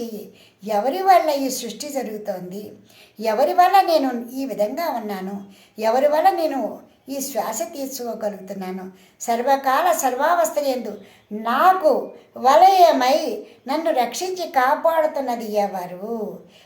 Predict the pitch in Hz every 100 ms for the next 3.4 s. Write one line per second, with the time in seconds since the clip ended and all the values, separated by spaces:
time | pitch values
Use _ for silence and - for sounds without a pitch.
0 | - 214 233 208 208 - 220 226 226 320
1 | 294 - - - - 214 247 349 359 320
2 | 254 226 247 226 202 - 269 262 214 208
3 | 185 190 190 185